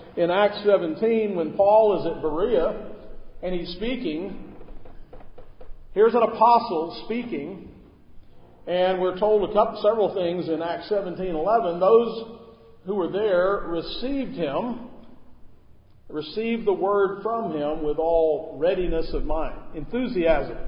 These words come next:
They were happy to hear him. And then what does it say they did with the apostles' teaching? They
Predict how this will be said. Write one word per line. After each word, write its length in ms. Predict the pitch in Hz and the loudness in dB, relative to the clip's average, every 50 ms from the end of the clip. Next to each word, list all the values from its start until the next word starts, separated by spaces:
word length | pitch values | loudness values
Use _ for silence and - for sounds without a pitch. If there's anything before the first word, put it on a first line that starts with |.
| - - - - - - - - - - - | -6 -6 -10 -14 -18 -20 -20 -16 -14 -10 -4
They 100 | - - | 0 2
were 140 | 311 320 233 | 2 2 4
happy 380 | 180 240 277 294 - - 214 190 | 2 4 2 2 2 2 2 4
to 120 | 196 190 | 4 4
hear 260 | 170 208 254 269 254 | 4 4 2 2 2
him. 200 | 202 - - - - - - - - - - - - - - - - - - - - | 0 0 -2 -8 -12 -14 -14 -14 -14 -14 -14 -14 -16 -16 -14 -14 -14 -16 -18 -14 -10
And 140 | 147 160 175 | -6 -4 -2
then 160 | 196 214 202 | 0 2 4
what 140 | 202 196 185 | 4 4 4
does 100 | 170 170 | 4 2
it 140 | 165 - | 0 -4
say 240 | - - 185 180 180 | 0 2 4 4 4
they 160 | 170 165 160 | 4 2 0
did 320 | 143 160 170 170 170 156 143 | 0 0 2 0 0 0 -2
with 160 | 147 147 135 | -4 -4 -4
the 80 | 143 143 | -4 -4
apostles' 760 | 135 - - - 180 180 180 180 - - 139 123 120 - - - | -4 -6 -4 -4 -2 0 0 -2 -2 -4 -6 -8 -8 -10 -10 -10
teaching? 340 | 143 127 113 - - - - - - - - - - - - - - - - _ _ _ - - - _ _ _ _ _ _ - _ - | -10 -10 -10 -10 -14 -14 -16 -18 -20 -20 -20 -20 -20 -20 -20 -20 -20 -20 -20 _ _ _ -20 -20 -20 _ _ _ _ _ _ -18 _ -8
They 120 | 139 139 | -6 -6